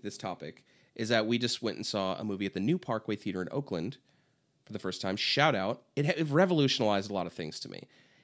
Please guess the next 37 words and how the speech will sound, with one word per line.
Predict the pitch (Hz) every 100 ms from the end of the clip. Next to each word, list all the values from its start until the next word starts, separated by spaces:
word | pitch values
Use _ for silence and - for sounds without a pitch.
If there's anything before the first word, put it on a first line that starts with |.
| _ -
Here's | 143 233 294
a |
thing | 262 202 190
that | 156
they | 135 110
did | 95 69 65 - _ _ _ _ -
that | 139 139 - _ -
at | 147
first | - 147 233 262
I | 277
thought | 226 165 160 -
was | 123 120 120 113 - - - _ _ _ _ _ _ -
horrible | - 113 78 - - _
because | - 143 135
it |
is | 135 123
in | 123
line | 120 131
with | 135 120
what | 113
you | 104
just | 90 85
said, | - - -
but | 113
it | 101 123
became | 139 - 202 247 247
something | 147 123 123 113
that | 107
I | 107
actually | 107 - 107 92 -
very | 113 104 101
much | 90 -
appreciated. | - 71 - - 139 _ _ _ _ -
This | 127
guy | 120 139 190
came | 226 170
out, | 113 107